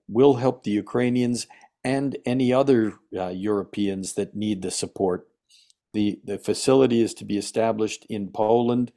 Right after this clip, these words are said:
uh, near the border with Ukraine to facilitate, uh, transport of the injured and their families, because the families contribute to the, uh,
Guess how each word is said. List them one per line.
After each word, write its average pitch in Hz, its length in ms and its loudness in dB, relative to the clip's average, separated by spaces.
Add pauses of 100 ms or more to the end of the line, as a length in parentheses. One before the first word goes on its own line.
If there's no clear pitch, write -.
(460)
uh, 92 200 -6 (120)
near 113 300 0
the 113 100 2
border 117 640 0 (100)
with 101 220 -10
Ukraine 113 540 -4
to 92 200 -6
facilitate, 104 840 -2 (440)
uh, 87 280 -8 (920)
transport 113 600 0
of 92 160 -6 (600)
the 104 240 -4
injured 117 480 0
and 110 200 -4
their 95 140 -2
families, 120 680 0
because - 560 -10 (720)
the 107 60 -10
families 107 500 -2
contribute 110 640 -4
to 107 180 -2
the, 90 360 -6
uh, 85 180 -8